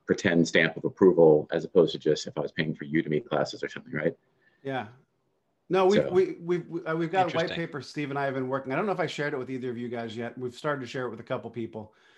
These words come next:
Speaker 2: Uh, and one of the things we found in our research was that a lot of training classes are purely for the, the certification. It's, it's not, the people aren't worrying about even adding the skills to their portfolio. They're just trying to check that, that mark, uh, get that shield, or get the C P Es if it's a, it's one of the professions that has,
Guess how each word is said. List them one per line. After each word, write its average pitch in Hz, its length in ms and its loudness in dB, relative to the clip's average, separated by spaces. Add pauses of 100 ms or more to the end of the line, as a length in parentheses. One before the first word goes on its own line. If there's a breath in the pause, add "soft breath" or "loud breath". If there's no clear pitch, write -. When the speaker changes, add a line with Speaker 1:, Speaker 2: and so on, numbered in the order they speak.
(260 soft breath)
Speaker 2:
Uh, 123 260 -2
and 139 180 -2
one 165 100 2
of 165 60 0
the 151 80 -2
things 147 200 0
we 139 80 -4
found 147 240 0
in 143 40 0
our 135 100 0
research 135 460 -4
was 131 280 -2
that 135 180 0
a 131 40 -4
lot 131 320 2
of 147 160 -2
training 147 380 -2
classes 127 480 -4
are 120 80 -4
purely 143 420 -4
for 127 560 -4 (420 soft breath)
the, 135 100 -4
the 139 140 -4
certification. 139 840 0
It's, 139 360 -8
it's 123 160 -6
not, 147 360 0
the 143 80 -4
people 165 260 -2
aren't 147 160 0
worrying 147 200 -2
about 139 200 0
even 139 160 -4
adding 139 260 0
the 135 80 -2
skills 131 280 -6
to 135 80 -6
their 120 40 -4
portfolio. 135 600 -2
They're 120 100 -4
just 123 160 -8
trying 135 160 -4
to 123 60 -4
check 139 300 -4
that, 127 300 -4
that 131 180 -6
mark, 131 360 -6 (460 soft breath)
uh, 123 220 -2
get 131 220 -2
that 143 200 -2
shield, 123 520 -2
or 135 240 -2
get 127 180 -6
the 135 40 -12
C 139 160 -6
P 135 360 -4
Es 123 80 -4
if 120 120 -8
it's 120 140 -10
a, 123 180 -8
it's 120 140 -10
one 123 160 -4
of 117 60 -10
the - 60 -20
professions 120 340 -8
that 117 100 -6
has, 117 220 -6